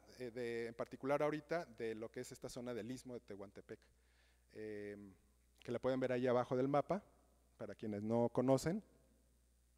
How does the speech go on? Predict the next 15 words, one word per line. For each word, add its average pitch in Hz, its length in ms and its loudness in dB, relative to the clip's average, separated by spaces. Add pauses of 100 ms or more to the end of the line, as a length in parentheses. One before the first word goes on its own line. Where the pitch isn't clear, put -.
(1040)
Y 175 160 2
en 180 100 4
particular 147 560 4 (160)
nos 123 140 -6
vamos 131 320 -2
a, 120 180 2
a 113 180 -8
referir 127 360 0
ahorita 143 320 6
primero 151 440 4 (100)
a 113 100 -4
San 117 180 -6
Mateo 113 240 -2
del 127 140 4
Mar. 175 180 4